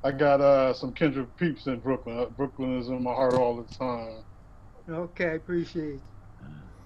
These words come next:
Speaker 1: Yeah, and I performed there too. I featured as a poet there. Yeah, Brooklyn, Brooklyn is the place to be, you ask me.
Speaker 2: Uh, what, what spot? You, you know the spot?
Speaker 1: Uh, Tilly's Cafe. They closed down. They were right across the street from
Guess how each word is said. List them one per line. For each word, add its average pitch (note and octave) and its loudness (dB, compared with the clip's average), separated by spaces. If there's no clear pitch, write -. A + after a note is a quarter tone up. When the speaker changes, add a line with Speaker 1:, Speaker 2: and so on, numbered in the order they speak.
Speaker 1:
Yeah, C3+ 2
and C#3 4
I D3+ 6
performed D#3+ 4
there B2+ 4
too. D3+ 2
I C3 4
featured D#3 0
as B2 2
a A2+ -8
poet C#3 2
there. A#2 -2
Yeah, A#2 -4
Brooklyn, B2+ -4
Brooklyn D3+ 4
is C3+ 0
the C3+ -6
place C#3+ 0
to - -8
be, B2 -10
you B2+ -2
ask A#2 -2
me. C3 -2
Speaker 2:
Uh, A3 0
what, A#3 6
what A#3+ 4
spot? A3+ 4
You, G3 -2
you F3+ -4
know G3 0
the F#3+ 0
spot? G#3 0
Speaker 1:
Uh, D3 6
Tilly's A3 2
Cafe. G3 2
They F#3 0
closed F#3 4
down. G3 4
They E3+ 4
were E3 4
right G#3 4
across F#3 2
the - -8
street F3 0
from D3 0